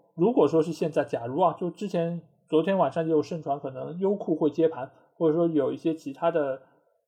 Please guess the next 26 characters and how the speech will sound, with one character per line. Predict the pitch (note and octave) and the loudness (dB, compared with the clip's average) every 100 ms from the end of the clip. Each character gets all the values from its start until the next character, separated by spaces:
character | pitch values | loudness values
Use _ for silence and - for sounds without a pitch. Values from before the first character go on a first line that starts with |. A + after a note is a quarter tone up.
| - | -8
呃， | C3 | -8
平 | B2 D3 | -6 -8
台 | C#3+ C#3 | -2 -2
会 | D#3 | 0
接 | C#3 D3+ | 0 -2
盘， | D3 B2+ - _ | -2 -14 -14 _
呃， | D#3 D3 | -6 -4
你 | D#3 C#3+ | -4 -4
觉 | D3 E3+ | 0 2
得 | G#3+ | 2
就 | G3 F#3+ D#3+ D3+ _ _ | 2 -2 -2 -4 _ _
目 | A3 B3 | -8 -6
前 | C#3+ | -4
来 | C3 | -2
说， | C3 | -2
假 | C3 C#3 | -2 0
如 | B2+ D#3+ | 0 -2
说 | G3+ | -2
他 | G3 | -2
们 | F#3 | -4
现 | F3+ F#3+ | -2 -2
在 | E3+ | 0
就 | D#3 | 0
谈 | D3+ - D#3 | -2 -4 -10
妥 | - - | -8 -8
了， | - | -10